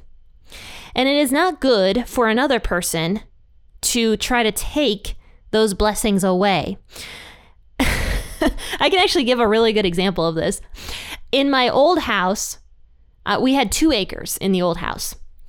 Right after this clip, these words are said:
And the people who lived in that house before us were, like, the strangest human beings on the planet.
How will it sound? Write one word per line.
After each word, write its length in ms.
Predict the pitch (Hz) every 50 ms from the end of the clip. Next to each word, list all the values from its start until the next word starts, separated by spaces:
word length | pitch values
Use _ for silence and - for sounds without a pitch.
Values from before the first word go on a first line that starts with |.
| - - - - - - -
And 260 | 240 254 262 269 262
the 60 | 254
people 460 | 254 - 370 440 508 - 494 480 415 -
who 280 | - 339 302 277 247
lived 420 | 233 254 277 254 214 196 196 196 190
in 140 | 208 220
that 220 | 214 202 202 202 220
house 280 | 220 240 226 220 214
before 440 | - 208 202 - - 208 202 202 -
us 340 | - 185 175 160 - - -
were, 140 | 202 208 202
like, 180 | 208 202 -
the 60 | 196 190
strangest 760 | - - - - - 233 233 254 285 285 302 294 277 - -
human 280 | - 233 220 220 202 190
beings 340 | 180 190 180 180 175 165 170
on 120 | 165 160
the 60 | 160
planet. 460 | - - 196 175 170 160 165 - -